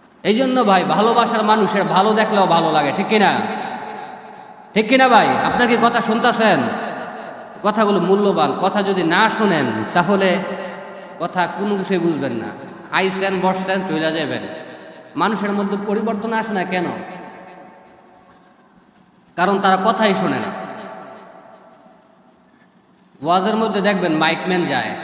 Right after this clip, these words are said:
মাইকম্যানের চিন্তা ফিকির থাকে কিভাবে মাইক ভালো করে চলবে, ঠিক কিনা? আর যারা শ্রোতা যায়, এক হাজার দুই হাজার শ্রোতা যায়,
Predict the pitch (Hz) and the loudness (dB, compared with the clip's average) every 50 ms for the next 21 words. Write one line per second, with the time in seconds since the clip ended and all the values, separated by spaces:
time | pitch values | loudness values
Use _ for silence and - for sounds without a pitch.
0 | - - - - 131 131 156 170 170 - 175 190 190 196 196 202 196 196 196 196 | -12 -14 -12 -10 -4 -2 0 0 -2 -2 -4 -2 0 2 2 0 0 -2 -6 -8
1 | 196 196 202 196 - - 180 185 180 180 214 208 185 196 185 190 180 - 196 190 | -8 -10 -12 -14 -6 -4 -2 -2 0 0 0 0 0 -2 -2 -2 -2 -2 -2 0
2 | 190 202 208 208 196 - 196 180 175 185 175 185 175 170 165 175 165 151 151 143 | 2 2 0 0 0 -2 -2 0 0 0 0 0 0 2 0 0 0 0 0 0
3 | 151 156 147 165 165 160 - 165 156 135 120 110 104 95 - - - - - - | 2 0 -2 -2 -2 -2 -2 -2 -4 -4 -4 -6 -8 -10 -12 -14 -16 -16 -18 -18
4 | - - 175 175 180 190 180 175 147 120 107 101 - 185 180 170 - - - - | -12 -8 -8 -6 -2 -2 0 0 0 -2 -4 -8 -12 -14 -14 -16 -16 -18 -18 -18
5 | - - - - - - - - - - - - _ _ _ _ _ _ _ 135 | -20 -20 -20 -20 -20 -20 -20 -20 -20 -20 -20 -20 _ _ _ _ _ _ _ 0
6 | 147 175 180 170 190 190 185 180 - - 180 190 196 190 202 190 175 170 180 190 | 0 0 2 2 2 2 2 2 0 0 -2 -2 0 2 0 2 4 4 4 4
7 | 202 214 196 190 - - - - - - - 156 175 180 - 196 190 190 185 180 | 2 2 0 -4 -6 -6 -8 -8 -8 -8 -4 -4 -2 2 2 2 4 4 2 2
8 | 190 190 190 190 185 190 175 160 - 165 185 185 190 190 185 170 160 143 131 117 | 2 2 4 4 2 2 0 -2 -2 -2 -2 2 2 2 4 4 2 2 0 0